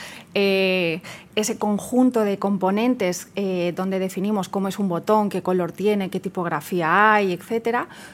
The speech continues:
pero también hay una parte más filosófica detrás, porque todos esos elementos, al estar definidos, definen qué personalidad tiene la marca, eh, son acuerdos que, col-, a los que han llegado las diferentes partes de la compañía para decidir que ese botón es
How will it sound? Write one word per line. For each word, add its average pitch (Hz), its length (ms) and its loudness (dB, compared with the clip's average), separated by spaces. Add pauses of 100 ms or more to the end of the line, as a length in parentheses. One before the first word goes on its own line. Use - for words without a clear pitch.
(140)
pero 220 240 4
también 240 640 0
hay 220 300 2
una 220 240 0
parte 208 260 0
más 202 260 0
filosófica 202 920 0
detrás, 202 440 2
porque 185 400 -6
todos 226 480 -2
esos 233 240 -8
elementos, 240 840 -2 (520)
al 175 160 4
estar 196 340 0
definidos, 233 640 0
definen 185 600 2 (440)
qué 226 140 8
personalidad 180 800 0
tiene 185 200 0
la 175 140 0
marca, 190 600 2 (460)
eh, 196 300 2
son 220 380 -2
acuerdos 208 640 2
que, 185 480 -2
col-, 196 260 0
a - 160 -2
los 185 180 -2
que 190 120 -4
han 190 100 0
llegado 202 320 2
las 190 220 0
diferentes 190 480 -6
partes 190 320 -6
de 185 80 -4
la 180 80 -2
compañía 180 500 -2
para 180 180 0
decidir 175 420 -2
que - 100 -8
ese 180 120 -6
botón 175 320 -2
es 175 200 -4